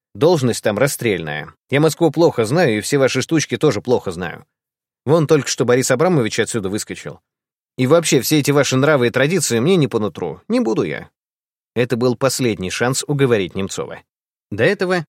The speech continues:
его безуспешно пытался заставить переехать в Москву Чубайс, но не вышло. Дьяченко уговаривала Немцова до глубокой ночи. Наконец она сказала: «Когда тебе было трудно, папа тебе помогал. Сейчас ему плохо.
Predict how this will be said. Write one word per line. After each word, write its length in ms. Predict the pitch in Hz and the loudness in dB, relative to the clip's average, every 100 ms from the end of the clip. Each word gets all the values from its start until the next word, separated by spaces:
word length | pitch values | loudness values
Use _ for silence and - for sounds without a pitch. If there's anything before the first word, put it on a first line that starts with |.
| _ | _
его 280 | 104 120 240 | -4 0 0
безуспешно 640 | 196 117 107 175 165 165 | 0 -4 -2 -2 0 0
пытался 420 | 135 131 139 - 120 | 0 0 0 0 0
заставить 540 | 117 - 131 123 - | 0 0 0 0 -2
переехать 520 | 123 117 120 117 117 | -2 0 0 0 -2
в 40 | 104 | -4
Москву 340 | 107 - 123 | -4 -4 -4
Чубайс, 500 | - 151 117 - - _ - | -2 -2 -4 -6 -12 _ -6
но 140 | 110 | 0
не 120 | 143 147 | 0 0
вышло. 360 | 92 - 76 - _ _ _ _ - | -4 -10 -14 -20 _ _ _ _ -8
Дьяченко 580 | 101 120 - 185 147 | -4 -2 0 0 0
уговаривала 560 | 120 95 113 143 135 123 | -2 2 2 4 4 2
Немцова 560 | 110 104 - 151 143 117 | 2 0 0 2 2 0
до 180 | 113 | 0
глубокой 520 | 143 139 110 107 - 92 | 2 2 2 0 -2 -6
ночи. 400 | 73 - - - _ _ _ - | -6 -10 -16 -20 _ _ _ -6
Наконец 580 | 107 - 117 175 190 - | -4 0 0 2 0 0
она 240 | 156 139 120 | 0 2 0
сказала: 500 | - 113 95 - - _ _ _ _ _ - | -2 -2 -4 -8 -16 _ _ _ _ _ -6
«Когда 260 | 110 110 | -2 0
тебе 220 | 113 117 110 | 0 0 0
было 220 | 110 107 | 0 0
трудно, 340 | 151 131 98 | 0 -2 -2
папа 240 | 117 117 139 | -2 -2 -2
тебе 240 | 123 120 | -2 -2
помогал. 440 | 131 139 85 82 _ _ _ _ _ _ - | 0 -2 -4 -12 _ _ _ _ _ _ -6
Сейчас 440 | 131 120 143 123 | -4 0 0 2
ему 220 | 127 143 | 0 0
плохо. 360 | - 87 - | -2 -6 -8